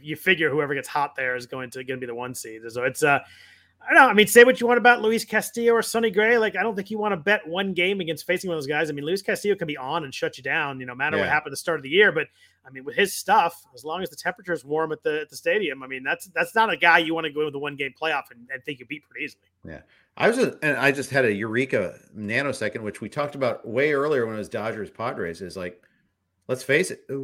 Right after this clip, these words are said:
Speaker 2: winner of that wild card game is also then playing that top team in the N L West. So
Speaker 1: Yep.
Speaker 2: that's the crazy thing too. So
Speaker 1: Oh, that's right. So the, they, we get, we get, you get Dodgers Giants turnaround pretty quick there, huh?
Speaker 2: Yeah, and that's best of five too, isn't it?
Speaker 1: Yep, yep.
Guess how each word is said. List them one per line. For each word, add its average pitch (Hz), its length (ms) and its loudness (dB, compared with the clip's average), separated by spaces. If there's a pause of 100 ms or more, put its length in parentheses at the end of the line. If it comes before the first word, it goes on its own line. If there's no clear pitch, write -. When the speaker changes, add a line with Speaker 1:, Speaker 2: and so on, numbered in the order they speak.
(140)
Speaker 2:
winner 151 180 -4
of 151 60 -2
that 120 160 0
wild 147 260 0
card 117 200 -2
game 104 280 -4
is 82 220 -14
also 117 520 -4
then 127 200 2
playing 151 360 -2
that 98 200 -4
top 95 260 -10
team 101 160 -8
in 87 80 -10
the 87 140 -10
N 87 80 -12
L 82 140 -12
West. 80 300 -12
So 123 120 -6
Speaker 1:
Yep. 98 100 -2
Speaker 2:
that's 120 280 -4
the 104 100 -14
crazy 127 320 -4
thing 80 260 -12
too. 107 360 -8
So 85 420 -10 (260)
Speaker 1:
Oh, 143 80 -12
that's 160 220 -8
right. 185 160 2
So 156 140 -8
the, 143 80 -4
they, 151 180 0
we 185 160 2
get, 170 220 2
we 185 120 2
get, 180 220 4 (220)
you 202 80 2
get 202 180 4
Dodgers 147 300 2
Giants 143 320 0
turnaround 143 400 -6
pretty 123 160 -10
quick 165 240 -4
there, 110 180 -16
huh? 123 140 -16 (160)
Speaker 2:
Yeah, 120 240 4
and 120 100 -2
that's 135 140 0
best 139 260 2
of 104 80 -6
five 123 460 -4
too, 123 260 -6
isn't 113 220 -6
it? 196 80 -6
Speaker 1:
Yep, 151 140 -2 (260)
yep. 135 140 -4